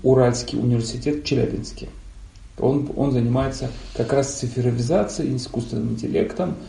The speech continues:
Э, китайский профессор, в принципе, мы вот берём эту технологию. И,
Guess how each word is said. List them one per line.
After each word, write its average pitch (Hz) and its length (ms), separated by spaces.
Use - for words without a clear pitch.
Э, 123 220
китайский 131 480
профессор, 190 580
в - 40
принципе, 117 340
мы 117 140
вот - 240
берём 117 280
эту - 100
технологию. 214 680
И, 131 580